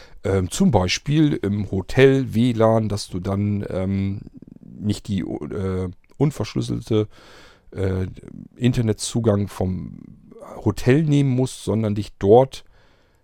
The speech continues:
ähm, ja, dieses Wi-Fi Joining nennt sich das, dass man, ähm, den mobilen Router mit dem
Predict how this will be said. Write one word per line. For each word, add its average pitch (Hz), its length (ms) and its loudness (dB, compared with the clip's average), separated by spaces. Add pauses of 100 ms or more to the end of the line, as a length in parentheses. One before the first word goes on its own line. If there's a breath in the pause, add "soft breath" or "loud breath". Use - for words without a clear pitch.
(220 soft breath)
ähm, 98 520 -2 (120)
ja, 98 120 0
dieses 95 420 -6
Wi-Fi 110 360 2
Joining 131 720 2
nennt 117 200 0
sich - 200 -8
das, 117 320 -4 (760)
dass 98 180 -4
man, 95 400 -2
ähm, 92 320 -8
den 92 320 -8
mobilen 104 380 -6
Router 117 400 -4
mit 104 240 -6
dem 95 220 -4